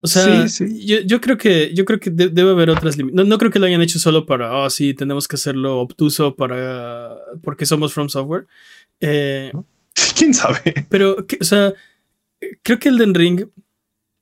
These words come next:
Speaker 1: eh, o sea, evolucionó tanto la fórmula de mundo abierto como la fórmula de Souls-like en un solo juego. Hizo un mundo abierto mejor que compañías que llevan haciendo mu-, juegos de mundo abierto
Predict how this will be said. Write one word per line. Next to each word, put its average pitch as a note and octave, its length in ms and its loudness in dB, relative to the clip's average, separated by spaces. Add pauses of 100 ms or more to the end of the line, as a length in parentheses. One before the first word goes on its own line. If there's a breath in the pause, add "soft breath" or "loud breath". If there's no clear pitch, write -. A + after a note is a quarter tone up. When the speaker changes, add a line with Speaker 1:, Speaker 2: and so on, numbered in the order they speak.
(640)
Speaker 1:
eh, D3 680 2 (1200)
o E3+ 80 -2
sea, D3+ 520 0 (380)
evolucionó F3+ 680 4
tanto G3 260 2
la D3 120 4
fórmula E3+ 400 2
de C3+ 80 0
mundo D3+ 240 0
abierto D3 480 0 (280 soft breath)
como D3 220 0
la C#3+ 80 2
fórmula E3 400 2
de C3+ 80 0
Souls-like D3 580 -2
en D#3 180 -2
un D#3+ 100 0
solo D3 260 0
juego. C3+ 400 -6 (580 soft breath)
Hizo G3+ 320 4
un G3 500 2
mundo F3+ 280 4
abierto E3+ 400 2
mejor E3 540 0
que F3 120 0
compañías D3 520 -2
que D#3+ 100 -2
llevan D#3 240 0
haciendo D#3 240 -4
mu-, D#3 260 -8
juegos D#3+ 260 0
de D3+ 60 0
mundo D3 220 0
abierto D3 420 -2